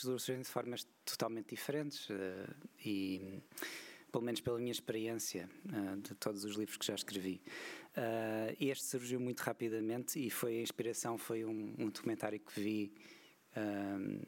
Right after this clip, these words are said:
no filme, no Queer Film Festival aqui em Lisboa, em dois mil e catorze, que se chamava São Paulo em Hi-Fi. Ah, não sei se alguém que está aqui que tenha visto, mas era um documentário muito bem feito e muito poético sobre,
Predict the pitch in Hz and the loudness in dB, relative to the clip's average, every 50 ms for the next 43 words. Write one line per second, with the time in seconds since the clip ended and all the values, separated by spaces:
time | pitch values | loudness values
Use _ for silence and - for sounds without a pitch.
0 | - - 233 262 - - 113 107 104 104 104 101 101 104 101 104 104 104 - - | -8 -8 -10 -8 -4 -2 0 2 2 2 2 2 0 -2 -2 -4 -4 -4 -2 -2
1 | 117 104 104 104 101 101 - 110 104 107 104 101 101 - 113 107 101 - - - | 0 0 0 0 -2 -2 -2 0 0 0 0 -2 -2 0 -2 -2 -2 -2 -6 -4
2 | - - 110 98 - - 110 110 - - 123 110 110 107 101 101 - - 107 98 | -2 -2 -2 -2 -2 -2 -2 -2 -4 -4 -4 -4 -4 -4 -4 -4 -2 -2 0 0
3 | 101 98 92 - - 101 104 113 127 123 123 113 101 104 101 101 - 104 98 101 | 0 0 -2 -2 -2 -2 -2 -2 -2 -2 -4 -4 -2 -2 -2 -2 -2 -2 -2 -2
4 | 98 - 98 - - 110 110 110 - - - - - - - - - - - - | -2 -4 -4 -4 -2 -4 -4 -4 -6 -8 -10 -12 -12 -10 -10 -12 -12 -16 -8 -4
5 | - - - 120 104 107 107 101 104 - - 120 113 107 - 107 107 107 107 101 | -2 0 0 0 0 0 0 0 0 0 0 0 0 0 0 0 0 0 0 -2
6 | 92 101 101 95 - - 110 98 98 113 - - - - - - - - - - | -2 -2 -2 -2 -2 -2 -2 -2 -2 -4 -10 -14 -20 -20 -18 -16 -14 -12 -12 -12
7 | - - - - - - - - 135 107 107 110 107 107 107 107 107 107 107 110 | -12 -14 -14 -16 -18 -12 -6 -4 -2 0 2 2 2 0 0 0 0 -2 -2 -2
8 | 110 110 107 - 113 104 - - 104 101 98 98 90 - - - - 92 92 - | 0 0 0 0 0 0 0 0 0 0 0 -2 0 -2 -2 0 0 -2 -2 -4
9 | - 90 - - 98 90 92 90 90 101 101 - - - - - - - - - | -8 -6 -4 -2 -2 0 0 0 0 0 -2 -2 -4 -6 -8 -10 -10 -10 -8 -8
10 | - - - 113 110 107 117 113 113 120 113 - - 123 123 110 - 120 117 120 | -8 -6 -2 -2 0 0 0 0 -2 -2 -4 -4 -4 -4 -2 0 0 0 0 0
11 | 117 123 123 117 - - 117 113 - - - 117 120 120 - - 104 98 92 95 | 0 0 -2 -2 0 -2 -2 -2 -2 0 0 0 0 0 -2 -2 -2 -2 0 0
12 | 98 95 92 92 - - - 101 101 101 - - 110 98 - - - - 110 98 | 0 0 0 -2 -4 -4 -2 -2 -2 -2 -2 -4 -6 -4 -4 -2 0 0 0 0
13 | 104 107 | -2 -2